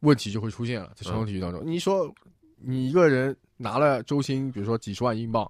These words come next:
Speaker 1: 啊，
Speaker 2: 嗯。
Speaker 1: 你在球场上的表现，
Speaker 2: 嗯。
Speaker 1: 也，也进不了球，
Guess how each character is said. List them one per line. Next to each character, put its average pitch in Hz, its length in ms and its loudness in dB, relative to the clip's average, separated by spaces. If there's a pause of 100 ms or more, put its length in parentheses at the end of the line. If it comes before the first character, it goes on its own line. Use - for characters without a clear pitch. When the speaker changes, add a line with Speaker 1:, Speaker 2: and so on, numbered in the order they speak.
Speaker 1:
啊， 101 100 -8
Speaker 2:
嗯。 107 40 -4
Speaker 1:
你 104 60 -4
在 98 80 0
球 131 180 2
场 123 100 2
上 120 80 0
的 123 60 -2
表 117 140 -4
现， 113 220 -8 (140)
Speaker 2:
嗯。 120 480 0
Speaker 1:
也， 110 300 4
也 120 140 0
进 175 140 0
不 160 60 2
了 127 140 6
球， 117 400 2